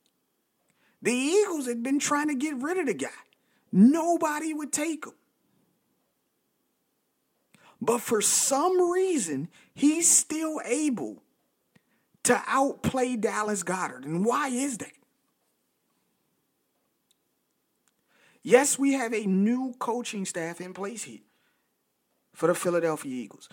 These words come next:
You have a brand new coaching staff. They have no allegiance and no ties to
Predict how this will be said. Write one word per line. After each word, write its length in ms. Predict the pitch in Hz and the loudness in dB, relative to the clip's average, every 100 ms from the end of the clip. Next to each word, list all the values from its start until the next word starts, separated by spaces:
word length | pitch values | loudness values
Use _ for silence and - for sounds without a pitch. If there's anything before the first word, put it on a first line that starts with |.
| - | -16
You 160 | - 180 | -6 -4
have 400 | 160 185 214 220 | -2 0 0 0
a 160 | 185 208 | -4 -6
brand 480 | 151 165 190 196 | -4 -4 -2 -4
new 180 | 190 180 | -4 -6
coaching 340 | 175 165 160 120 | -8 -8 -8 -10
staff. 280 | 107 - - - - | -10 -12 -16 -20 -2
They 160 | 202 | 2
have 360 | 247 247 208 190 | 2 0 -4 2
no 540 | 196 196 214 220 285 | 4 6 6 4 2
allegiance 640 | 240 233 226 214 202 208 185 | 0 -2 -8 -8 -6 -4 -4
and 140 | 180 | -4
no 180 | 190 220 | -2 -2
ties 460 | 208 208 185 185 - | -4 -4 -2 -6 -8
to 160 | 143 | -10